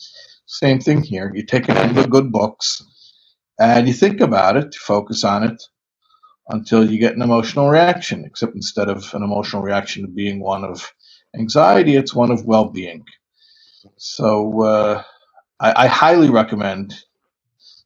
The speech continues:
that everybody have a regular session of Torah study, specifically the mystic or spiritual teachings, as well as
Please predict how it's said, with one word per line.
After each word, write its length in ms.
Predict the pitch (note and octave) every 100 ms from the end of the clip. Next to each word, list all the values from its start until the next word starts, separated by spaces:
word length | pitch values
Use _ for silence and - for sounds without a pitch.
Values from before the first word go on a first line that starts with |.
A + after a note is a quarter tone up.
| -
that 100 | -
everybody 560 | A#2+ B2+ A2+ G#2 G2+
have 560 | F#2+ G2+ G2 F#2+ - - _ _ -
a 240 | G2+ G2+
regular 540 | G2+ G#2+ A2+ A2 A2+ G2+
session 760 | - G#2+ G2 - G2 G2 G2 _ _ - - _ _ _ _ _ -
of 520 | G2 G2 F#2+ F#2+ F#2 - _ _ _ _ _ _ _ _ _ _ _ _ _ -
Torah 260 | A#2+ A#2 A2+
study, 520 | - A2 G#2 G2+ G2+
specifically 640 | - A2 G#2+ A2+ A2 G2
the 120 | F#2 F#2+
mystic 500 | G#2+ - - - - _ _ _ _ _ _
or 160 | - G2
spiritual 580 | - - B2 A2+ A2+ G#2
teachings, 720 | G#2 G2 A2+ B2 B2+ - - _ _ _ _ _ _ _ _ _ -
as 440 | G#2 G2+ G#2 G2+ G#2+
well 400 | A2 A2+ A2 -
as 480 | G#2 G2+ G2 -